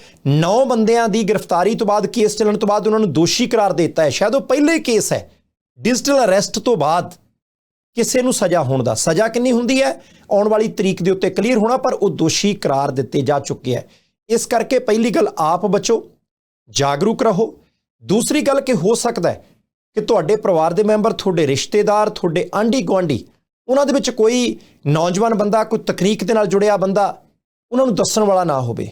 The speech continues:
ਸੋ ਘੱਟੋ ਘੱਟ ਆਪਣੇ ਘੇਰੇ ਦੇ ਸਾਰੇ ਬੰਦਿਆਂ ਨੂੰ ਇਹਨਾਂ ਚੀਜ਼ਾਂ ਦੇ ਪ੍ਰਤੀ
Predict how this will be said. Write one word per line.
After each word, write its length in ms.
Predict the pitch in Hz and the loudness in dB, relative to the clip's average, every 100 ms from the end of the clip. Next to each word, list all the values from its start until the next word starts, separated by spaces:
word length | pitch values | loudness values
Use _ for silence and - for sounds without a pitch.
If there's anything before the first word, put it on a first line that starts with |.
| - | -12
ਸੋ 180 | - 233 233 | -4 -2 -2
ਘੱਟੋ 200 | - 214 | -2 0
ਘੱਟ 340 | 240 220 214 - - - | 0 0 -4 -6 -20 -4
ਆਪਣੇ 420 | 202 208 247 254 240 - | -2 -2 -2 0 0 0
ਘੇਰੇ 240 | 208 165 | 2 2
ਦੇ 140 | 190 220 | 2 2
ਸਾਰੇ 320 | - 165 196 | 0 0 2
ਬੰਦਿਆਂ 300 | 175 170 185 | 0 0 2
ਨੂੰ 180 | 202 208 | 2 2
ਇਹਨਾਂ 200 | 214 214 208 | 0 0 -2
ਚੀਜ਼ਾਂ 400 | - 170 156 196 | 0 0 2 0
ਦੇ 120 | 190 185 | 0 0
ਪ੍ਰਤੀ 360 | 170 165 202 | -2 -2 -2